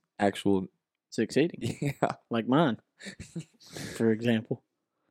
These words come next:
Speaker 2: I've been playing guitar longer than you've been alive. <laughs> Well,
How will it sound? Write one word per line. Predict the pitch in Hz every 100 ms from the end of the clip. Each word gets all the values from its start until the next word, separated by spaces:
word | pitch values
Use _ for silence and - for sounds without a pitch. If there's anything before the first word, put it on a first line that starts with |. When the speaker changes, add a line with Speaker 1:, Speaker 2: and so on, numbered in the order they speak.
| -
Speaker 2:
I've | 131
been | 160 151
playing | 143 143
guitar | 139 147 147
longer | 139 143 143
than | 135 135
you've | 147
been | 147
alive. | 139 117 143 151 110 110 _
<laughs> | - - - 160 - - 175 - - - - - - - - - _ - - - _ _ _ _ _ _
Well, | 123 123 147